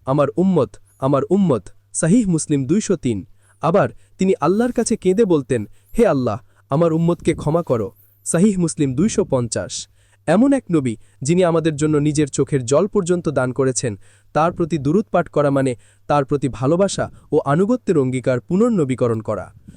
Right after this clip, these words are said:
দুরূদ শরীফ পাঠ করতে করতে হৃদয়ে ধীরে ধীরে পরিশুদ্ধ হতে থাকে। এর প্রতিটি শব্দে আছে নূরের স্পর্শ,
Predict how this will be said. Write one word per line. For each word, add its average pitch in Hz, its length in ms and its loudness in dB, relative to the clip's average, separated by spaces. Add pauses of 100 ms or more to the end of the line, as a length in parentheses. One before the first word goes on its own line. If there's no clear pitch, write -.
(220)
দুরূদ 196 220 2
শরীফ 214 320 -2
পাঠ 180 180 0
করতে 214 300 -2
করতে 160 360 -2 (220)
হৃদয়ে 160 340 2
ধীরে 151 260 0
ধীরে 196 200 2
পরিশুদ্ধ 196 500 0
হতে 165 240 0
থাকে। 127 320 -6 (280)
এর 143 140 0
প্রতিটি 202 380 0
শব্দে 151 360 -2
আছে 135 200 2
নূরের 185 260 4
স্পর্শ, 123 400 -2